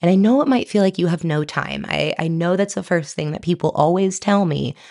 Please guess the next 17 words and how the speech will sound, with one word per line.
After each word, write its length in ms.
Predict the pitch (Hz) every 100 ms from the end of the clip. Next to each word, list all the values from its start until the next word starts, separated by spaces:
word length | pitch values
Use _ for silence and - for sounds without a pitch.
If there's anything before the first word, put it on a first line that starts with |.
| -
that 220 | 165 151
other 220 | - 208 226
things 260 | 220 208
are 60 | 202
higher 280 | 175 170 160
on 100 | 160
the 80 |
priority 580 | 165 - 165 165 156 147
list, 560 | 147 143 143 - - - 147
what 300 | 156 160 220
have 300 | 196 170 143
you. 320 | 135 123 143 - _ _ _
But 80 | 165
I 40 | 165
promise 440 | - 185 214 -
you 140 | 185
this, 440 | 156 147 - -